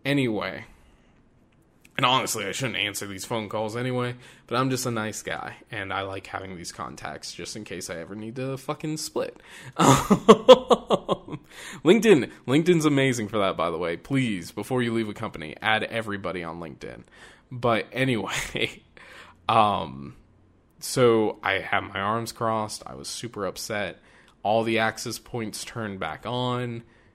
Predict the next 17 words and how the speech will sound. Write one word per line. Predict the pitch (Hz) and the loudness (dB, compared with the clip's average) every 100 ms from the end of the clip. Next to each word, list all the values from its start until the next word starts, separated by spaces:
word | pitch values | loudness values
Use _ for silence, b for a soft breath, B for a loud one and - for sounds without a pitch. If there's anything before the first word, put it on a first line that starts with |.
| _ | _
and, | 110 110 107 101 98 90 90 - - - _ | -6 -4 -4 -4 -6 -10 -10 -10 -12 -16 _
you | 143 117 | -8 -6
know, | 101 95 95 92 - _ _ 113 | -6 -6 -8 -10 -18 _ _ -2
I | 123 | -2
was | 123 | -2
just | 139 - | -4 -4
sitting | 247 - 120 | -6 -6 -8
there. | 78 64 - b b b - | -8 -10 -14 b b b -12
And | 107 | -8
the | 107 113 - | -6 -8 -6
manager | 113 120 131 120 123 | 0 0 0 0 0
that | 120 113 | 2 0
was | 113 | -2
blowing | - - 110 123 127 127 | -6 -8 -4 -2 -2 -2
a | |
fucking | 113 - - 123 - 131 | -6 -12 -8 -6 -4 -8
fuse, | 120 123 123 120 123 123 | -8 -8 -6 -4 -4 -6